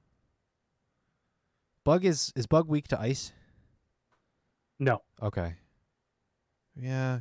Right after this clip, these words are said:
Speaker 1: you're seeing a fire weakness. You're seeing a grass, um, not, what's it called? I'm losing it. Um,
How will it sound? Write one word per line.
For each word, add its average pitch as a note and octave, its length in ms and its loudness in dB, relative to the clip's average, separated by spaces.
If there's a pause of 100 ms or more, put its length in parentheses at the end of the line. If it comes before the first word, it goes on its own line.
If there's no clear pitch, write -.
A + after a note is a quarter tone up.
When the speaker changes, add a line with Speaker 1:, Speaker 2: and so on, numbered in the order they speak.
Speaker 1:
you're A#2+ 120 -8
seeing C3 220 -6
a A2+ 40 -4
fire A2 280 2
weakness. G#2+ 680 -4 (1600)
You're A2+ 80 -8
seeing A#2+ 260 -4
a G#2 40 -6
grass, G2+ 640 -4 (1500)
um, F#2+ 600 -6 (280)
not, G#2 240 -6 (460)
what's F#2+ 180 -8
it - 60 -18
called? F#2 220 -12 (960)
I'm D3+ 140 -2
losing A2 320 0
it. F2+ 100 -10 (680)
Um, G2+ 580 0